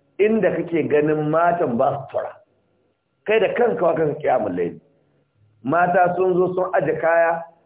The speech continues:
ga sunan suna ta bin daka cikin gida, babu sutura kwarai, sai ka ce,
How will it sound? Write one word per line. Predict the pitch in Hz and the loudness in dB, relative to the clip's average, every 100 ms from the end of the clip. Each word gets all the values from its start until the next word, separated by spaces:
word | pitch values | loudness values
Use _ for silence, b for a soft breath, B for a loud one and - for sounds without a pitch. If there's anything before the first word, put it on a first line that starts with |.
| - | -4
ga | 123 139 | 0 0
sunan | - 170 170 | 0 -2 -2
suna | 180 151 | -2 -2
ta | 180 | 0
bin | 165 143 | 0 2
daka | 160 160 147 | 2 2 0
cikin | - 170 160 | -4 -6 -4
gida, | 170 165 - - _ | -2 -2 -4 -12 _
babu | 113 156 165 | 0 2 2
sutura | - 175 156 - | -2 -2 0 0
kwarai, | 170 202 185 - _ _ _ | 2 2 0 -4 _ _ _
sai | 254 | -12
ka | - | -12
ce, | - 131 117 | -6 -2 -2